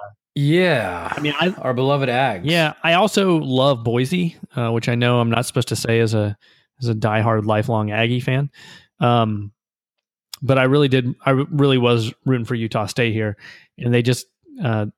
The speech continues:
Speaker 2: nothing fluky about this. They just got beat, um, uh, by, you know, eh, eh, by Boise, who continues to be good. Just, you know,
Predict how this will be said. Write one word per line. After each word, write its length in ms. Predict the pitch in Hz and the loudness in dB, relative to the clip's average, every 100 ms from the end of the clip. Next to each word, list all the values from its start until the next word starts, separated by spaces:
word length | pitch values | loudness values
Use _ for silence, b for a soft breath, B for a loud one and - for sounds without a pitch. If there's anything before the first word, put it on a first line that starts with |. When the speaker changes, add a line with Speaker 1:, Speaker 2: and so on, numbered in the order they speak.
| _ _ - - | _ _ -20 -18
Speaker 2:
nothing 360 | - 135 135 139 | -4 -2 0 -2
fluky 320 | - 143 123 | 0 0 2
about 260 | 117 113 117 | 0 0 0
this. 160 | 107 | -2
They 120 | 95 107 | -2 -4
just 140 | 110 | -2
got 160 | 113 98 | -4 -4
beat, 260 | 110 117 - _ _ _ | -6 -6 -12 _ _ _
um, 400 | 113 104 101 101 - _ _ _ _ _ _ _ _ _ _ _ _ _ _ _ _ _ _ _ _ _ - | -6 -4 -4 -6 -12 _ _ _ _ _ _ _ _ _ _ _ _ _ _ _ _ _ _ _ _ _ -10
uh, 200 | 117 107 | -4 -2
by, 220 | 104 117 117 - b b | 0 0 0 -6 b b
you 120 | - 151 | -4 -2
know, 140 | 147 | 0
eh, 180 | 170 160 - | -4 -8 -6
eh, 80 | |
by 220 | 143 147 147 | -2 0 2
Boise, 360 | 127 185 175 | 2 2 2
who 80 | 156 | 2
continues 500 | 151 120 156 170 156 | 0 -2 -2 -2 -2
to 100 | 143 | -4
be 180 | 131 131 | -2 -2
good. 420 | 117 131 110 104 - _ _ _ _ - | 0 0 -2 -6 -18 _ _ _ _ -10
Just, 280 | 131 - 139 | -10 -8 -6
you 80 | |
know, 220 | 117 110 | -4 -4